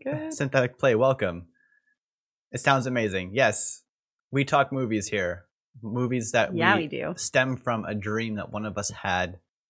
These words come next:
Speaker 2: uh, throughout the week.
Speaker 1: Yes. And this one that we're doing today was because of my grocery store dream I had last night. No, not last night, Monday night. <laughs> And I woke up and I was like, "That's pretty cool." <laughs>
Speaker 2: Yeah, I'm glad you did. And I think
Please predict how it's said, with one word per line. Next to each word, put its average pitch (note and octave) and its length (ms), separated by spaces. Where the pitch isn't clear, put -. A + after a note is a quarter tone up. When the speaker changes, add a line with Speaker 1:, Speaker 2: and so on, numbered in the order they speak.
Speaker 2:
uh, E2 200
throughout G#2+ 340
the G#2 100
week. - 340
Speaker 1:
Yes. - 220
And G3 180
this A3+ 220
one G#3+ 280
that G3+ 120
we're G3 140
doing G3 240
today F3+ 580
was G3 160
because F#3+ 280
of F#3 140
my E3+ 260
grocery A#3 480
store G3 380
dream G#3 360
I G#3+ 120
had B3 280
last D4+ 440
night. A#3 340
No, C4+ 120
not A#3+ 180
last F#3+ 200
night, E3+ 160
Monday G3+ 280
night. D3+ 320
<laughs> - 40
And A3 120
I G#3+ 60
woke A3 240
up B3+ 140
and G3+ 100
I F#3+ 60
was E3+ 100
like, E3 180
"That's F#3+ 200
pretty G3 220
cool." - 380
<laughs> - 1120
Speaker 2:
Yeah, D#2 200
I'm G#2 120
glad F#2 180
you E2+ 60
did. F2 120
And B2+ 220
I B2+ 100
think C#3 340